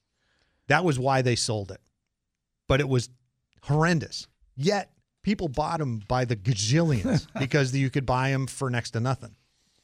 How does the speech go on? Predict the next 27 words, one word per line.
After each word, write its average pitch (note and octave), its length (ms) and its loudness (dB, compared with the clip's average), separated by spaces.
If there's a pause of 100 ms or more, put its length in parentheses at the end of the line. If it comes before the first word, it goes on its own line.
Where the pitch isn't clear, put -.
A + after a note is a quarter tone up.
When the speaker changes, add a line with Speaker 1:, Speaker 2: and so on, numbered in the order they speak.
(280)
Speaker 2:
Okay. A#2 220 -6
Speaker 1:
You A2 60 -2
know, A2 340 -4
they D3+ 120 4
were D3+ 180 4
all D3+ 180 4
over D#3 220 4
the G2+ 80 -2
place. A2+ 260 -8
People D#3+ 240 2
were E3 120 4
getting C#3 180 -4
seventy C#3+ 340 2
thousand B2 380 0
miles A#2 280 -2
out G#2 200 -4
of G2 60 -10
'em G2+ 100 -6
and G#2 80 -4
they'd G2 140 -8
blow G#2 260 -6
up. G#2 180 -10 (1300)
Speaker 2:
What F#3+ 100 2
do G#3 60 6
you G3+ 60 4
like F#3+ 180 2
better, D3 280 0